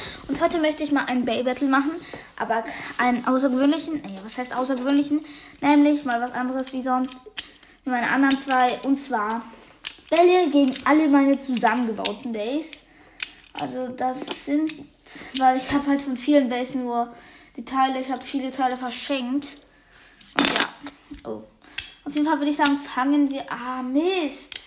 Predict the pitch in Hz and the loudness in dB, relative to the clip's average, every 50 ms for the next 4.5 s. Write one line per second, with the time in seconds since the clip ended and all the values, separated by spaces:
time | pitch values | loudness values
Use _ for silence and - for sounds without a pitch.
0 | - - - - - 269 254 240 - - 277 277 - - 285 277 277 269 262 269 | -14 -16 -16 -16 -14 -14 -14 -12 -8 -8 -8 -8 -6 -8 -8 -8 -8 -10 -12 -12
1 | 277 247 269 254 262 254 277 285 269 262 254 240 226 226 - - - _ _ _ | -10 -8 -6 -6 -4 -6 -4 -4 -4 -4 -4 -4 -6 -8 -10 -18 -20 _ _ _
2 | _ - - - - - - - - - - _ _ _ _ - - - 277 - | _ 0 0 2 2 0 -2 -6 -16 -20 -20 _ _ _ _ -14 -8 -6 -2 0
3 | 285 277 - - 269 285 285 269 269 - - - 269 285 311 285 269 240 226 220 | 0 2 2 2 4 4 4 4 4 0 -2 2 4 4 4 2 0 -4 -4 -4
4 | 220 - - 220 208 208 208 208 214 | -6 -4 -4 -4 -4 -2 -6 -6 -6